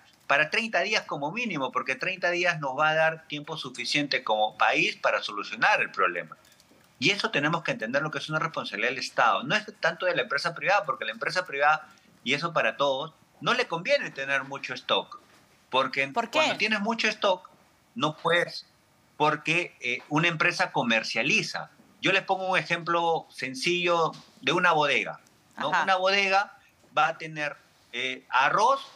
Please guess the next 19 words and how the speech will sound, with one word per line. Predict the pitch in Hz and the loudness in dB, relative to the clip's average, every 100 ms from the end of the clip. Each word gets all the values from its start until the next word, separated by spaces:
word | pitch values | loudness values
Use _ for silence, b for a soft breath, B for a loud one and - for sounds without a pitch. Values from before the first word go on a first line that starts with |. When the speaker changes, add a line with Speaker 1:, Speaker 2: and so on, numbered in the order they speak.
| - - | -20 0
Speaker 1:
pa' | 127 | 0
sus | 123 139 | 0 -8
clientes | - 170 220 226 - 214 | -4 0 0 -2 -4 -2
para | 143 135 | 2 2
una | 165 170 | 2 0
semana, | 170 180 214 202 | 0 0 2 2
dos | 196 - | -2 -2
semanas | 196 247 277 - | 0 0 0 -4
y | 139 | -2
vuelve | 160 170 | 0 0
a | 160 | -2
comprar. | 139 196 202 - | -4 -2 -2 -2
Tú | 208 | -8
no | 214 170 | -6 2
vas | 180 190 156 | 4 4 -2
a | |
encontrar | 123 120 117 143 | -4 -2 -2 -2
una | 147 | -2
bodega | 131 120 120 117 143 - | 0 2 2 2 2 0